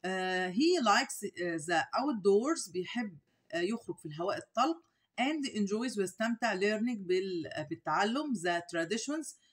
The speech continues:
التقاليد، and his hobbies، وهواياته. بيحب الهواء الطلق وبيستمتع بتعلم تقاليده وهواياته.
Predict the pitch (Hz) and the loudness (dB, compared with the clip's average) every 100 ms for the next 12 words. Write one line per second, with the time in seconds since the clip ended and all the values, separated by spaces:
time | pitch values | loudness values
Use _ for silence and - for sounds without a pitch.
0 | _ 202 - 190 - 170 170 196 269 320 | _ -10 -6 -6 -2 -2 0 0 -2 -4
1 | _ _ _ - 220 269 240 196 233 - | _ _ _ -4 0 0 -2 0 -2 -4
2 | 175 196 240 185 175 156 131 110 110 113 | -6 -4 -4 -4 -4 -2 -4 -4 -6 -12
3 | - _ _ 156 196 185 156 - 151 185 | -14 _ _ -6 -4 -4 -6 -8 -4 -2
4 | 214 - 294 349 294 233 - 247 233 214 | -2 -2 -4 -2 -4 -4 -4 -4 -2 -4
5 | 185 185 208 196 165 - 156 175 185 180 | -2 -2 -2 -2 -6 -6 -2 -2 0 -2
6 | 160 135 113 - | -2 -4 -6 -10